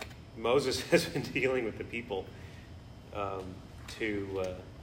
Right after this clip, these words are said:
you know, they keep grumbling against him. They, and then, so he's stuck with all these people. <laughs> They all have, they all have their relational problems. And, uh, so he would just sit and all day he would judge between, it was like civil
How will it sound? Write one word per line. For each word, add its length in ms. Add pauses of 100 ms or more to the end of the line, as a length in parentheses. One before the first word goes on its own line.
(800)
you 120
know, 60
they 100
keep 260
grumbling 380
against 380
him. 260 (220)
They, 180 (200)
and 100
then, 140 (200)
so 160
he's 180
stuck 240
with 100
all 120
these 180
people. 420
<laughs> 40 (320)
They 140
all 120
have, 220 (560)
they 80
all 100
have 180
their 120
relational 460
problems. 580 (760)
And, 360
uh, 140
so 180
he 120
would 140
just 220
sit 220
and 220
all 320
day 380 (520)
he 80
would 200
judge 360
between, 480 (600)
it 80
was 140
like 180
civil 380